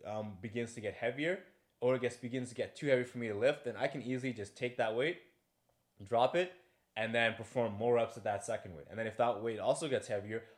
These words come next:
I can continue to drop until I'm, I'm done with, with my workload. And by, by the time I, I'm done with my weight training, the amount of volume that I will have performed in that weight training session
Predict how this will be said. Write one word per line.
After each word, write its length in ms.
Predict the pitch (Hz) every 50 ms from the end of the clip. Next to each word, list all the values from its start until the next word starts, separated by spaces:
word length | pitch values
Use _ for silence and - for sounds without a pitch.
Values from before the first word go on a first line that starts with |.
| _ -
I 120 | 123 120
can 120 | 117 123
continue 320 | 117 113 101 - 143 151 147
to 100 | 143 127
drop 260 | 104 120 120 120 117
until 560 | 117 110 104 - 131 123 127 127 123 127 127 - - _ -
I'm, 340 | 113 117 113 113 107 104 - -
I'm 200 | - 107 107 104 104
done 320 | 113 120 120 127 127 123
with, 200 | 104 110 107 98
with 180 | 101 107 107 -
my 120 | 113 107 101
workload. 460 | 95 107 123 131 - 160 165 175 175 175 - - _ _ -
And 180 | 113 120 117
by, 120 | 107 123 113
by 180 | 107 123 123
the 40 | 120
time 300 | 120 - 135 139 135 113
I, 180 | 110 113 - -
I'm 180 | 110 110 104
done 300 | 104 117 107 113 117 113
with 140 | 107 107 101
my 140 | 113 101 92
weight 240 | 90 98 107 110 -
training, 240 | - 135 135 127
the 80 | 107 107
amount 240 | 110 113 120 127 127
of 160 | 110 95 92
volume 500 | 98 101 101 104 110 110 120 120 123 123 -
that 80 | - 95
I 80 | 95
will 140 | 95 101 104
have 120 | 101 98 -
performed 420 | 95 - - - 110 107 104 92
in 120 | - 107 107
that 240 | 104 95 78 67 82
weight 300 | 90 95 104 110 104 104
training 260 | - 117 104 98 92
session 460 | - - 113 120 120 - 147 147 147